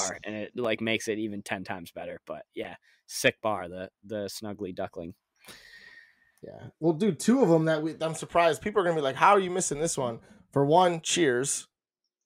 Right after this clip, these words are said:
Speaker 1: Yep.
Speaker 2: I, I mean, I didn't, I don't think I've ever seen
Speaker 1: Never
Speaker 2: a single
Speaker 1: watched it.
Speaker 2: episode of shit. Yeah, exactly. Um,
Speaker 1: Yep.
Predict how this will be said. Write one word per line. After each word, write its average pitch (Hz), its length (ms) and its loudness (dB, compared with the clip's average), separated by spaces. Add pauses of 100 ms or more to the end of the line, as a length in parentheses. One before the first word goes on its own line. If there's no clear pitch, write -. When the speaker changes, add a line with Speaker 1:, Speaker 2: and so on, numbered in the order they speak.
(160)
Speaker 1:
Yep. 139 180 2 (640)
Speaker 2:
I, 120 120 -2 (140)
I 160 80 2
mean, 170 120 0
I 196 120 8
didn't, 233 260 6
I 196 120 8
don't 247 140 6
think 226 100 -2
I've 226 100 0
ever 202 280 2
seen - 160 0
Speaker 1:
Never 180 120 8
Speaker 2:
a 175 40 10
single 165 180 12
Speaker 1:
watched 170 200 6
it. - 160 -6
Speaker 2:
episode 147 120 -4
of 131 60 -10
shit. - 260 -2
Yeah, 147 180 0
exactly. 123 560 -6 (380)
Um, 139 260 4
Speaker 1:
Yep. 131 180 4